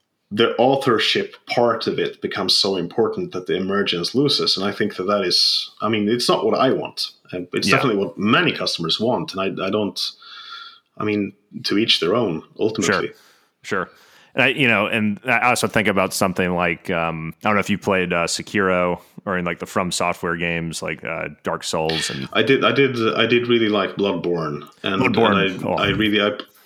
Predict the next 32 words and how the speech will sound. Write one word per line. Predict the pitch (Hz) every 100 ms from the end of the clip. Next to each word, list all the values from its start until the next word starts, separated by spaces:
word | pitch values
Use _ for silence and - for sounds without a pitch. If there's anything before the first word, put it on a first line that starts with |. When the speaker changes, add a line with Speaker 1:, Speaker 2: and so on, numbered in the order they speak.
| _ _ -
Speaker 2:
Yeah. | 80 -
Speaker 1:
I | 113
played | - 123 107
Demon | 107 117 110 95
Souls | - 90 85 -
quite | - 85
a | 73
bit. | 80 - - - _
Speaker 2:
Mm-hmm. | 104 98 87 - - - - - _
Yeah, | - 98
I | 110
think | 127
those | 110 104
are | 92
my | 90 - _ -
two | 113 -
favorites, | 98 90 85 85
especially | 95 - 117 98
Bloodborne | 80 - 120 117 123 104
was, | 95
like, | 95
my | 87
pandemic | - 87 80 85 82 80
game. | 78 80 80 - -
I, | 92
like, | 87 80 _ _ _
willed | 107 104 101
my | 90 85
way | 85 82
through | - 87 85
it, | 85 - _ -
um, | 85 80 78 76